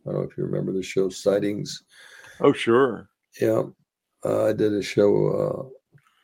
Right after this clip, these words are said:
Speaker 1: uh, on sightings, went public, and I actually gave an interview to the Great Falls Tribune, um,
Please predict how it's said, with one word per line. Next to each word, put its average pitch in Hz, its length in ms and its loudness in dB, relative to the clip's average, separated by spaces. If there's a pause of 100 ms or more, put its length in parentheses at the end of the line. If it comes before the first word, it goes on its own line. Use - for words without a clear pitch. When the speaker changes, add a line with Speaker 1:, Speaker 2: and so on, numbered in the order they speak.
Speaker 1:
uh, - 20 -6
on 101 120 -6
sightings, 113 420 2
went 104 220 -4
public, 104 680 0
and 110 220 0
I 110 80 2
actually 104 460 -2 (680)
gave 113 220 10
an 104 100 4
interview 107 400 6
to 98 200 2
the 95 80 4
Great 101 240 4
Falls 101 320 2
Tribune, 95 800 -2 (300)
um, - 280 -8